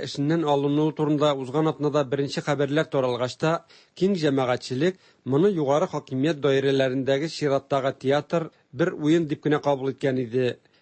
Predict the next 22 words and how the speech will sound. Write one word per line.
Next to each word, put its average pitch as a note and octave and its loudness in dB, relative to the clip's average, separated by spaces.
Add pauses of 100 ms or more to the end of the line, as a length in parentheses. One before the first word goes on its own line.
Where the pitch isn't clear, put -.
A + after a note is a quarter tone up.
Әмма D3+ 2
соңгы F3 0
көннәрдәге D3+ 0
вакыйгалар C3+ -2 (460)
Ради D#3+ 0
Хабировка D3+ -2
ныклап D#3 -2
каныгуларын C#3 0
раслый. B2+ -2 (260)
Элекке C#3 -2
президент F3+ 0
хакимияте D#3 0
идарәсе D3 0
башлыгының C#3+ 0 (280)
Башкортстанның D3+ 0
рәсми D3+ 0
мәгълүмат D3+ 2
чараларында C#3 2
югары C#3+ 0
җитәкчеләр D3 -4
тарафыннан C#3 0
да C#3 2